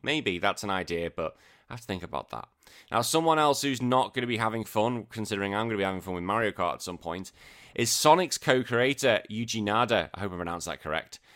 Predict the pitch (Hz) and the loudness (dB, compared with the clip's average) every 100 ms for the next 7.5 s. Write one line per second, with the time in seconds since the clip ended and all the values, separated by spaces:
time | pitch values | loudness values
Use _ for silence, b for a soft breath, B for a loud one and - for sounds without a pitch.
0 | B B - 185 190 - 160 - 107 113 | B B -4 -2 -2 0 -2 -2 -8 -8
1 | 165 165 139 - - 190 160 156 127 - | -6 -4 -4 -2 0 2 2 -2 -2 -6
2 | 151 143 - 117 120 104 - 135 147 139 | -6 -4 0 2 2 -2 -2 0 2 0
3 | 110 B B - 127 151 - - 139 131 | -4 B B -2 2 4 2 0 -2 -2
4 | - 131 127 120 - 120 113 107 143 147 | -4 -4 -4 -10 -6 -6 -4 0 4 4
5 | 143 B - 151 180 151 139 139 127 107 | 4 B -2 2 2 2 2 2 0 0
6 | 143 147 127 123 120 117 120 - 104 98 | -2 0 2 2 0 -2 -4 -2 0 4
7 | 143 143 123 110 | 6 6 4 2